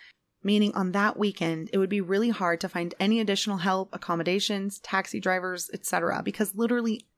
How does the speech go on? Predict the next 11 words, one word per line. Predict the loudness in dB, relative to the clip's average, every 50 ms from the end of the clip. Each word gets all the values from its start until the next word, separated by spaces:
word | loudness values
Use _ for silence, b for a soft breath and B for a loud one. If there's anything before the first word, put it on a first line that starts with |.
| _ _ 2
everyone | 4 4 6 6 6 6 6 6 6 4 2 0 -8 -10 _ _ _ _
would | -2 -2 -2
be | 0 0 0
at | 0 0
the | 0
regatta. | -4 -2 -2 -4 -4 -4 -4 -8 -10 -10 _ _ _ _ _ _ _ _ -2
As | -2 0
the | 0 0
festival | 0 4 4 2 2 2 -2 -2 -2
drew | 0 0 2 4 4
nearer, | 4 4 4 2 2 2 0 -2 -4